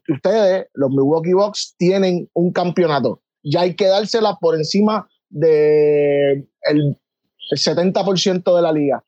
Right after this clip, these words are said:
porque tienen un campeonato en tiempo, eh, vigente, donde está LeBron James, donde está el Curry, donde está el Durant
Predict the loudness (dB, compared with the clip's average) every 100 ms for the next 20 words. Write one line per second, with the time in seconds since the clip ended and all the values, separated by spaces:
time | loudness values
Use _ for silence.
0 | _ -4 -4 -2 -2 -2 -2 0 0 0
1 | -2 -2 -2 0 0 -2 -4 _ -2 0
2 | -2 -2 0 0 -2 -2 -2 -6 _ _
3 | -6 -2 -2 0 0 0 0 0 0 -2
4 | -2 -2 -2 -4 -2 0 2 0 0 0
5 | 0 -2 -2 0 0 0 -2 -4 -4 -2
6 | 0 0 0 0 0 -2 -4 -2 0 2
7 | 2 2 0 -4